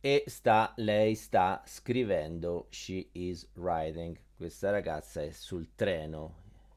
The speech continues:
she is on the train. La mia domanda è: come si chiama questo, questa parte del treno, questa parte dove si può vedere anche fuori il paesaggio? Via col tempo.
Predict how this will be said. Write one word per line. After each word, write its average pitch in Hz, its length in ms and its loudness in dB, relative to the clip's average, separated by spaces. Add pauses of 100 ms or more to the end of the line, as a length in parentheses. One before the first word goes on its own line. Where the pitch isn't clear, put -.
she - 220 -12
is 80 140 -8
on 82 220 -8
the 92 100 -8
train. 113 400 -2 (440)
La 113 140 4
mia 143 180 4
domanda 160 480 4
è: 117 280 2
come 165 360 2
si 190 200 -4
chiama 107 640 2 (640)
questo, 101 680 -2 (340)
questa - 380 -6
parte 117 500 0
del 92 240 -4
treno, 80 600 -4
questa 90 340 -6
parte 101 420 0
dove 101 280 -2
si 101 160 -6
può 101 320 0
vedere 95 560 -2
anche 95 500 -4
fuori 98 800 2
il 107 140 -4
paesaggio? 87 760 -4
Via 135 300 6
col 156 180 2
tempo. 110 500 0